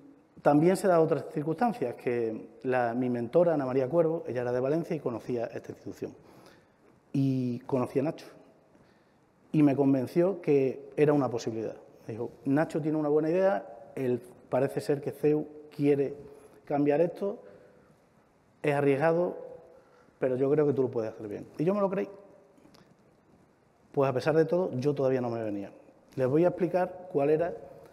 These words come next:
eh, la razón necesaria para venir. Y la razón es mi hijo. Porque yo ya era investigador allí,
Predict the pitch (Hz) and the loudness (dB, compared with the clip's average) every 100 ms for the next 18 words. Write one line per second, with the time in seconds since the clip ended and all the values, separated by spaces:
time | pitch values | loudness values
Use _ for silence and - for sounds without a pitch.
0 | - _ - 127 123 120 113 110 - - | -20 _ -10 -6 -4 -4 -6 -10 -14 -20
1 | - _ - 127 127 - 180 196 202 - | -20 _ -6 -4 -4 -2 -2 0 -4 -10
2 | - - - - - _ - 131 123 - | -20 -20 -20 -20 -20 _ -4 -4 -2 0
3 | 151 175 143 120 117 170 196 - - - | 2 2 0 -4 -4 -4 -6 -10 -20 -14
4 | - 127 120 117 190 214 - 135 117 104 | -6 -4 -2 -2 -2 -2 -2 -6 -6 -8
5 | 95 - - - - - _ _ - - | -10 -20 -20 -20 -20 -20 _ _ -20 -20
6 | _ - - - - - _ _ - 147 | _ -20 -20 -20 -20 -20 _ _ -2 0
7 | 131 127 151 190 196 170 139 131 139 123 | 2 0 2 2 2 2 2 0 0 0
8 | 120 107 104 | 0 -2 -4